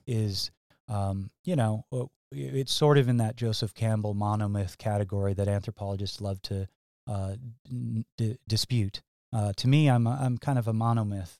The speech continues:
guy. I, I appreciate that, uh, set of symbols. I, I see it as, as very broadly,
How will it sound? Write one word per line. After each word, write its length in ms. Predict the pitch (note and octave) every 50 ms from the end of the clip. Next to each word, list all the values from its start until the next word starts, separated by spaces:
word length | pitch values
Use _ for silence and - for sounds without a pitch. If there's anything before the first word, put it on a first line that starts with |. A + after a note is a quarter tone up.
| _ -
guy. 400 | A2 G2 G2 F#2+ G2 G2+ F#2+ - -
I, 220 | C#3+ C3 B2 B2 A#2+
I 160 | B2 A#2 A#2
appreciate 580 | A#2 - - C3 B2+ - - C3 A#2 A2+ A2 - -
that, 240 | A2+ G#2+ G#2+ A2 - _ _ _ _ _ _ _ _ _ _ _
uh, 200 | B2+ G#2+ G#2 G#2
set 280 | F#2+ - - - B2 A2+
of 100 | G#2 -
symbols. 520 | - - B2 A#2+ A2+ G#2+ G2 G2+ - -
I, 220 | - A#2 G#2+ G#2+ B2+ C3
I 60 | A#2 G#2
see 320 | - - - B2 B2 A#2
it 120 | A2 G2+
as, 180 | G#2 G2 F#2+ - -
as 120 | A2 G#2 F#2
very 240 | G2+ G#2 G2+ G2
broadly, 680 | F#2 - - G#2 G2+ G2 G2+ G#2 G2 G2+ G2+ F#2+ F#2+ F#2+